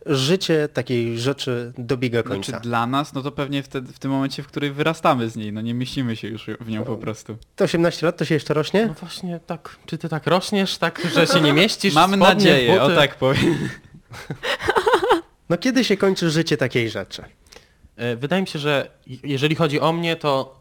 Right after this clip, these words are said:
Speaker 3: na pewno jeżeli robi się coś za małe, e, ale też jeżeli się niszczy,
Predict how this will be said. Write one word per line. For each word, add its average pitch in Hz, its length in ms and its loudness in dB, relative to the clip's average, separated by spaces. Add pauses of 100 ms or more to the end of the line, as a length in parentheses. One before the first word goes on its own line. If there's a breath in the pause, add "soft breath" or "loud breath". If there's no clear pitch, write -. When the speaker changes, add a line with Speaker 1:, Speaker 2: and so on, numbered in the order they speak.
(160)
Speaker 3:
na 139 100 -2
pewno 143 280 -2
jeżeli 127 600 -2 (360)
robi 131 140 -2
się - 100 -10
coś 127 160 -10
za 139 140 -4
małe, 123 360 2 (360)
e, 120 360 0 (260)
ale 143 240 2
też - 420 -4 (580)
jeżeli 139 380 -4
się 143 180 -6
niszczy, 151 800 -2